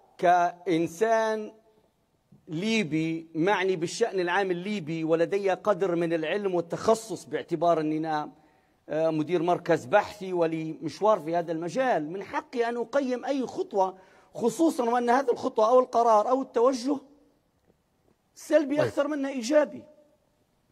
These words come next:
Speaker 1: بل وأنه كما أشرت في بداية حديثي بأنه يكرس الإقس-، الانقسام ويعطيه غطاءً
Speaker 2: مهم.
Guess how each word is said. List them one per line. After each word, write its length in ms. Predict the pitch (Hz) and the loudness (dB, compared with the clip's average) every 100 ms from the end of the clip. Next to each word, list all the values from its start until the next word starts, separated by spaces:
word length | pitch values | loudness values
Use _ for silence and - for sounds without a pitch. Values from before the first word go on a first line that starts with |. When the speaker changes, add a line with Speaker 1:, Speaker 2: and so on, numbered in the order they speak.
| _ _ _ _ _ _ _ - | _ _ _ _ _ _ _ -2
Speaker 1:
بل 200 | 190 254 | 0 4
وأنه 640 | 254 294 320 302 254 262 | 2 2 0 0 0 0
كما 360 | - 240 240 240 | 2 2 2 0
أشرت 300 | 226 285 254 | 2 0 0
في 100 | 226 | -6
بداية 340 | 208 254 247 | 0 2 2
حديثي 540 | 247 220 214 285 - 226 | 0 -6 -4 -4 -6 -6
بأنه 560 | 202 247 254 233 247 | -4 -4 -2 -2 -2
يكرس 640 | 233 226 269 269 262 233 254 | -2 -2 2 2 0 -2 -4
الإقس-، 440 | 220 233 - - | -4 -6 -6 -16
الانقسام 1080 | 226 208 214 196 180 208 214 214 262 269 240 | -12 -10 -10 -10 -4 -4 -2 -2 0 0 2
ويعطيه 800 | 233 233 220 285 233 247 196 233 | 4 4 0 -4 -4 -6 -6 -6
غطاءً 500 | 262 302 302 156 95 _ _ _ _ 135 | -2 0 0 -4 -12 _ _ _ _ -14
Speaker 2:
مهم. 240 | 101 | -12